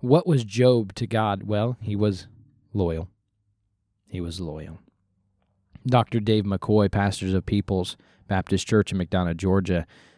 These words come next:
I asked him for advice on being an assistant to the pastor right before I became on staff here on Victory Springs. And he looked at me and he told me this. He said, quote, "You don't have to be great at everything.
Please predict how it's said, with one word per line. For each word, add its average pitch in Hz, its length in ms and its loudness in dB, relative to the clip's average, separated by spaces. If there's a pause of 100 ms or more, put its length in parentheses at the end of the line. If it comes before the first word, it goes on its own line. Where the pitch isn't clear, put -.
I 95 120 -2
asked 101 280 -2
him 98 100 -2
for 101 140 0
advice 98 420 0
on 92 160 0
being 95 220 0
an 92 100 -2
assistant 92 440 -4
to 95 60 -10
the 92 60 -6
pastor 95 400 -4
right 87 200 0
before 90 260 -2
I 85 60 0
became 90 440 -4
on 85 140 -2
staff 92 420 0
here 92 200 0
on 87 180 -2
Victory 87 340 -2
Springs. 92 480 -2 (520)
And 92 320 0
he 101 140 0
looked 117 240 2
at 117 100 4
me 107 80 0
and 101 80 0
he 95 80 0
told 95 200 0
me 87 120 -2
this. 82 260 -4
He 92 100 -4
said, 90 220 -6
quote, 90 300 -4
"You 98 120 -4
don't 110 160 -2
have 113 260 -4
to - 80 -4
be 98 120 -2
great 92 320 -2
at 85 120 -4
everything. 82 600 -6